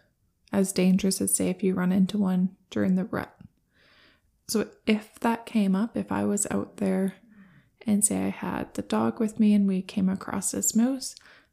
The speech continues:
the biggest thing is really going to be to keep the dog under control. Because while they're great to have out there, they can also cause some problems.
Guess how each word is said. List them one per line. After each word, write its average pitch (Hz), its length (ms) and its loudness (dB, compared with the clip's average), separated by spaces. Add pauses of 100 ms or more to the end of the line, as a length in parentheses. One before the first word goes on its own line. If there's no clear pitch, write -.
(120)
the 214 60 -8
biggest 214 440 0
thing 226 140 4
is 208 180 2
really 196 240 2
going 190 340 2
to - 120 -10
be 180 500 0 (440)
to 214 80 2
keep 214 340 -4
the 233 80 -4
dog 190 360 -4
under 196 160 -2
control. - 480 -8 (1200)
Because 208 340 0
while 208 100 -2
they're 202 120 2
great 202 420 -2
to - 80 -10
have 190 380 -6 (120)
out 233 280 -2
there, 277 280 -6 (460)
they 220 100 4
can 214 140 -2
also 202 320 -2
cause - 380 -4
some 190 120 -4
problems. 208 640 -6